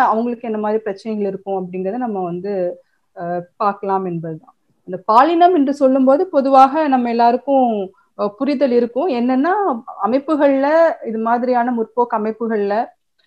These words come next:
அஹ், இ-, இருந்தவங்க, பாலினம் சம்பந்தமான வகுப்புகள், விவாதங்கள்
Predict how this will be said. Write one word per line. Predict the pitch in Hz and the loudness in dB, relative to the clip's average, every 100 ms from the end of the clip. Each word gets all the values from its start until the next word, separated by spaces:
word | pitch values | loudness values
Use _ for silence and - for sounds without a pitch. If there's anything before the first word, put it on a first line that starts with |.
| _ - | _ -6
அஹ், | 202 196 190 196 | -2 0 0 0
இ-, | 202 208 - | -4 -8 -4
இருந்தவங்க, | 240 262 254 226 208 262 294 | 0 2 4 2 0 -2 2
பாலினம் | 233 254 277 262 | 4 4 4 0
சம்பந்தமான | 262 233 226 220 240 254 | 0 0 0 0 2 2
வகுப்புகள், | 220 254 254 240 247 | 2 2 0 0 0
விவாதங்கள் | 226 226 254 254 254 240 | 2 4 4 4 2 2